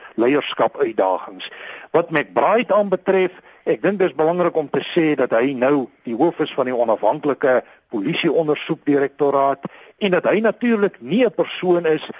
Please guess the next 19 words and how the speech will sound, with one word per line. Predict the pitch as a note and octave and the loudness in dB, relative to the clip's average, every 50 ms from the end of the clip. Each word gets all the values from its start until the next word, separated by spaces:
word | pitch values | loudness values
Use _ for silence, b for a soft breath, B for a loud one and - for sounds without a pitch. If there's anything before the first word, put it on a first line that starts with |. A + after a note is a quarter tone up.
| B B B | B B B
wat | G2+ B2+ C#3+ D3+ D3 - | 0 0 0 0 0 0
op | - E3+ D3+ - _ - | 0 0 0 0 _ -8
die | C#3 C3+ A#2+ | -2 -2 -2
hoë | G2 G2 C3 F3 G3+ G3 F#3 | 0 2 2 4 4 4 2
morele | E3 D3 C#3 C3+ D3 E3 D#3+ D3+ C3+ | 2 2 2 2 2 2 2 2 2
grond | - - - E3 E3 D3+ C#3+ B2+ - | 0 0 2 2 2 2 0 -2 -2
kan | - - C3 - | -2 -2 0 2
aanspraak | - G#3+ A3+ A3+ - - - E3 C3+ A#2+ A2+ - - | 2 2 2 2 -2 -2 0 2 2 2 0 0 0
maak | G#2+ G2+ G2 G2 - - | 0 0 0 0 -4 -10
nie. | G#2+ G2+ B B B B B | -16 -16 B B B B B
Daarom | - A#2+ C#3 F#3 G3+ F3+ | 2 2 4 4 2 0
sal | D#3 - F#3+ F3+ | 0 0 2 2
dit | F3+ E3+ - | 2 2 0
ook | G3+ F#3 - | -2 -2 -2
interessant | E3+ D3+ - C3+ - - A3+ A3 G#3 E3+ - | -4 -6 -4 -6 0 2 2 0 0 -2 -2
wees | E3+ E3+ - - | -2 -2 -2 -2
om | D3+ C#3+ | -8 -6
te | - - A#2+ | -4 -4 -4
sien | - - - F#3 D#3+ D3 | -4 -2 -2 -2 -2 -2